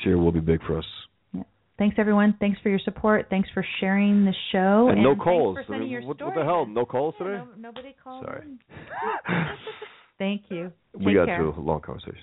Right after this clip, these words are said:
Speaker 1: It's fine.
Speaker 2: We'll talk in, uh, next Friday, ten A M.
Speaker 1: Ten A M next Friday.
Speaker 2: Pacific
Speaker 1: Ten A M.
Speaker 2: time.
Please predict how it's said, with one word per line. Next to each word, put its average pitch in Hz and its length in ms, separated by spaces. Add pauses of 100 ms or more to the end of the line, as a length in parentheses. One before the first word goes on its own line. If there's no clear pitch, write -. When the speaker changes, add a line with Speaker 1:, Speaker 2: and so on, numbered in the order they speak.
Speaker 1:
It's - 180
fine. - 80 (480)
Speaker 2:
We'll 190 300
talk 170 320
in, 196 320
uh, 185 400
next 208 320
Friday, 175 400
ten 247 400
A 240 260
M. 240 80
Speaker 1:
Ten 135 160
A 139 220
M 123 100
next 117 200
Friday. 92 300
Speaker 2:
Pacific 220 360
Speaker 1:
Ten 131 200
A 120 40
M. 107 180
Speaker 2:
time. 85 100